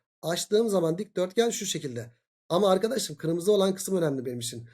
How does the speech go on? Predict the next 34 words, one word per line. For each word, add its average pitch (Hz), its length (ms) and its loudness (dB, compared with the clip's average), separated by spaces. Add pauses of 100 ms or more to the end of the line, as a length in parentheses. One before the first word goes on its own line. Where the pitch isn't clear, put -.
(220)
O 151 80 -4
zaman 175 220 2
kırmızı 180 300 -2
olan 190 180 2
kısım 190 200 -6
önemliyse 196 380 -2
kırmızının 175 300 0
simetriye 170 480 -2
açılmasını 170 480 -4
alacağım. 131 260 -2 (280)
Şunun 185 320 -2
açılmışı 208 440 0
hop 202 380 4
simetriye 185 420 0
burası 160 240 0
değil 208 160 6
mi? 190 200 4 (280)
Evet 175 340 4
şeklimiz 196 540 0
ne 208 60 6
oldu 202 200 6
o 165 40 2
zaman? 220 300 0
Burası 180 300 4
oldu 180 220 4
mu? 240 100 4
Oldu. 160 420 2 (240)
Sen 175 260 2
bunu 214 120 8
açtığın 220 260 6
zaman 202 260 6
dörtgen 208 400 6
burası 202 260 2
dört. 226 220 8